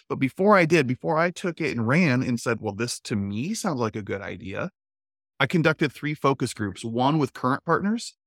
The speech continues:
one with people, broker owners who have never been with the locker room ever, and one, believe it or not, with people who were with the locker room, but they ended up canceling.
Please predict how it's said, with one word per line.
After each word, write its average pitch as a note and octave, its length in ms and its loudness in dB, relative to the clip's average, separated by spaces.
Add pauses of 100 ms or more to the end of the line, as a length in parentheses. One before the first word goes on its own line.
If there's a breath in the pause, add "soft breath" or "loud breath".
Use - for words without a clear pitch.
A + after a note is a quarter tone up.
(200)
one C#3 300 4
with D#3 140 -2
people, D3+ 360 0
broker C3 380 4
owners C3 300 2
who C#3 60 -2
have G#2+ 120 -2
never G#2 280 2
been D3 180 2
with D#3+ 120 -4
the D#3+ 80 -2
locker D#3 300 -4
room E3+ 240 0
ever, F#3+ 320 -4 (640)
and C#3 200 2
one, F#3 380 4
believe A#2+ 280 4
it D#3 60 0
or F#3 60 2
not, F#3+ 280 4
with C3 160 0
people C#3+ 420 0 (140)
who C3+ 120 2
were C3 220 6
with F#3+ 180 4
the F#3 60 -6
locker F3+ 340 -2
room, F#3 120 0
but E3+ 140 -4
they C#3 120 2
ended D3 200 -2
up D#3+ 120 -4
canceling. E3+ 580 -8